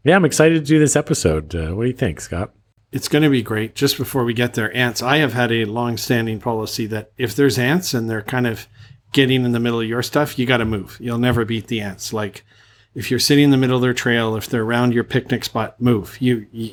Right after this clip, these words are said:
Speaker 2: you must succumb to the ants. You must give them passage and just get out of the way.
Speaker 1: Or you leave no quarter. You know, like, I'm, I'm quite Buddhist and not, I mean, I eat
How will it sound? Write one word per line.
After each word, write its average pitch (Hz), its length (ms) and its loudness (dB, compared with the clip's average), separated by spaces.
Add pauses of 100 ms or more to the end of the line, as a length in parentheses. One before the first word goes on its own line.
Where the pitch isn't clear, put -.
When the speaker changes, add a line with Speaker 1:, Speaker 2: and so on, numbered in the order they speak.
(140)
Speaker 2:
you 120 180 -4
must 120 460 2
succumb 117 360 0
to 113 100 -2
the 107 120 -2
ants. 104 220 -6
You 117 80 0
must 110 260 -2
give 104 200 -2
them 104 240 -4 (340)
passage 107 480 -2
and 101 120 -4
just 98 180 -6
get 95 160 -6
out 92 80 -8
of 87 80 -12
the 85 60 -10
way. 80 160 -14 (600)
Speaker 1:
Or 120 180 6
you 113 180 2
leave 98 260 2
no 92 160 4
quarter. 87 600 -6
You 101 120 -2
know, 101 140 4
like, 101 200 4
I'm, 104 400 0
I'm 104 400 -2 (200)
quite - 340 0
Buddhist 95 420 2
and 87 340 -2
not, 87 380 0
I 98 80 -6
mean, 113 160 2
I 107 240 2
eat 90 240 -4